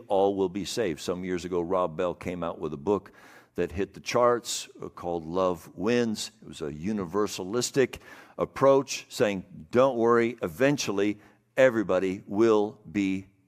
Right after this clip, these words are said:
saved." Okay? Um, that philosophy, that idea has never really taken hold in the Orthodox Church. It's not biblical. It's not sound.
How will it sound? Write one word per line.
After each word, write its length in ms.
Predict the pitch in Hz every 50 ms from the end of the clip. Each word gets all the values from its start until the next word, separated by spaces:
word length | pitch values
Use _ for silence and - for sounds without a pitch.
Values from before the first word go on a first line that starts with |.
| _ _
saved." 540 | - - - 92 73 65 57 - - - - _ _ _ _ _ _ _ _ _ _ _ _ _ _ _ _ _ _ _ _ _ -
Okay? 400 | 71 - - 95 101 113 117 120 _ _ _ _ _ _ _ _ - - - _ _ _ _ _ _ _
Um, 320 | - 104 98 95 92 101 - - _ _ _ _ _ _ _ _ _ _ _ _ -
that 580 | - 90 82 107 107 120 135 147 147 147 147 _ _ _ _ _ _
philosophy, 880 | - - - 98 90 98 107 120 135 143 - - 135 117 - 135 135 127
that 240 | 110 110 107 107
idea 440 | 101 95 95 90 80 113 123 123 117
has 200 | 113 98 85 82
never 440 | 101 104 113 123 131 127 110 110 110
really 240 | 101 104 101 98 95
taken 300 | 95 - 110 104 98 92
hold 500 | 87 107 107 104 101 101 101 98 92 - - -
in 180 | 98 87 85
the 80 | 85 85
Orthodox 680 | 85 98 104 107 98 - 113 98 98 90 80 - - -
Church. 460 | - - 127 120 117 110 - - 87
It's 160 | 80 - -
not 300 | 104 90 82 82 82 78
biblical. 580 | 110 123 113 113 104 - - 113 110 110 107 - - - - _
It's 300 | - 90 87 80 - -
not 340 | 92 82 78 80 - - -
sound. 460 | - - 135 120 117 113 110 113 110